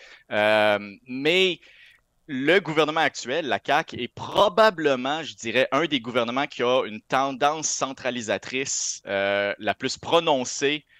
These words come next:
des gouvernements récents qu'on a eus.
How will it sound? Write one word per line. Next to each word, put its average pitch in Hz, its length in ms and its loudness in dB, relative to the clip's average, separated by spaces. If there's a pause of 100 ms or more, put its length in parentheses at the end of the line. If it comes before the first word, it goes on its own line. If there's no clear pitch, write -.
(460)
des 156 240 4
gouvernements 135 760 -2
récents 123 560 -6
qu'on 117 280 -6
a 107 100 -2
eus. 101 240 -10